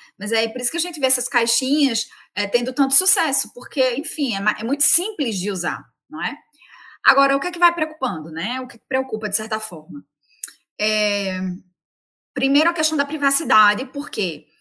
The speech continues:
ela precisa estar ligada o tempo todo. Porque, veja, você vai ativá-la por voz. Você não avisa com antecedência que vai ativá-la por voz, né? Então, ela tem de estar ligada pra hora que você quiser dizer, "Alexa, Google,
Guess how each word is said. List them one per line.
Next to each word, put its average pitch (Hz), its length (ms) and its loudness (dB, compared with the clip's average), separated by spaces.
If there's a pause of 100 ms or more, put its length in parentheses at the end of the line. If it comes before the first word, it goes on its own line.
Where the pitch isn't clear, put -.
(340)
ela 269 140 6
precisa 311 320 0
estar 269 300 2
ligada 214 560 2
o 254 60 -6
tempo 311 640 0
todo. 156 460 -2 (580)
Porque, - 280 -2 (360)
veja, 185 460 2 (300)
você 247 260 4
vai 330 200 4
ativá-la 233 720 -2 (180)
por 311 220 2
voz. 190 480 -2 (480)
Você - 180 6
não 370 160 0 (140)
avisa 277 360 0
com 254 120 -6
antecedência 226 680 0
que 220 100 -8
vai 196 220 2
ativá-la 190 380 -2
por 202 240 -8
voz, 156 420 -6 (340)
né? 208 240 -2
Então, 254 300 2
ela 262 180 4
tem 269 160 -4
de 202 80 -4
estar 226 200 4
ligada 226 360 6
pra 320 260 6
hora 453 200 8
que 415 100 -2
você 285 240 4
quiser 220 280 0
dizer, 208 580 2
"Alexa, 226 680 4
Google, 269 640 4